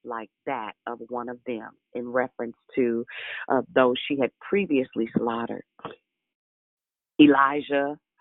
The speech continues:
was afraid, and he ran for his life. And when he came to Beersheba in Judah, Judah meaning continual praise, he left his servant there,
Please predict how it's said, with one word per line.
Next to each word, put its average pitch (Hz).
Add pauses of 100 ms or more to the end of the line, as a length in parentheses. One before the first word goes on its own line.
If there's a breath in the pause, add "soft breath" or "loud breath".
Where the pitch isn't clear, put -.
(380 soft breath)
was 127 (640)
afraid, 113 (1700 loud breath)
and 156
he 156
ran 160
for 165
his 160
life. 113
And 131
when 127
he -
came 139 (420 loud breath)
to 165
Beersheba 139
in 135 (100)
Judah, 156 (720)
Judah 170
meaning 143
continual 147
praise, 131 (120)
he 170
left 196 (500 loud breath)
his 147 (180)
servant 165 (120)
there, 131